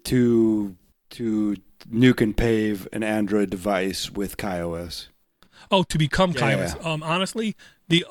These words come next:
Speaker 2: the last device I knew that was at all remotely capable of it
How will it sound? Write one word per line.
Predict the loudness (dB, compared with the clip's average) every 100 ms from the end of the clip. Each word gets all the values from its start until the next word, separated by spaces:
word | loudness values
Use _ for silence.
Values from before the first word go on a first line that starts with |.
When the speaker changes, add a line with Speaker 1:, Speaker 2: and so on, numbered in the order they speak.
| -4
Speaker 2:
the | 2 2
last | 4 2 2 0
device | -2 2 2 2
I | 0
knew | 0 -2 -2 -2
that | -6 -6
was | -6
at | -6 -10 -8
all | -4 -2 -2 -2
remotely | -2 0 0 0 0 0 0 0 0
capable | -2 -2 0 0 2 2
of | 2
it | 0